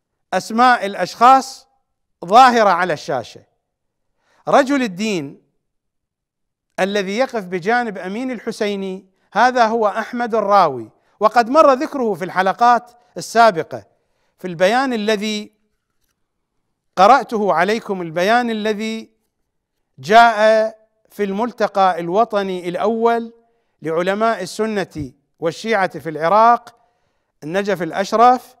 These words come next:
إصدارات مكتب إمام جمعة النجف،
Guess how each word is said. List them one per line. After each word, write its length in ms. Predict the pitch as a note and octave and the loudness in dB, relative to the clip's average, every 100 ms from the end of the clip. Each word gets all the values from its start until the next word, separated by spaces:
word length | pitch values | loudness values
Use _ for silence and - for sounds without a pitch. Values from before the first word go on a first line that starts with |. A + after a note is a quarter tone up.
| _ _ _ _ - | _ _ _ _ -14
إصدارات 640 | E3 C#3+ E3+ F3+ A3 G3 G3 | -12 -2 4 6 6 4 -2
مكتب 380 | A3 - F3+ | -6 -4 -8
إمام 520 | D#3+ E3+ G#3+ F#3 C3 - _ _ _ - | -6 -2 0 0 -4 -16 _ _ _ -12
جمعة 380 | E3+ A3 G#3+ A3+ | -8 -4 -4 -4
النجف، 640 | A3 A3+ G#3 A#3+ B3+ - | -4 -4 -2 -2 -4 -10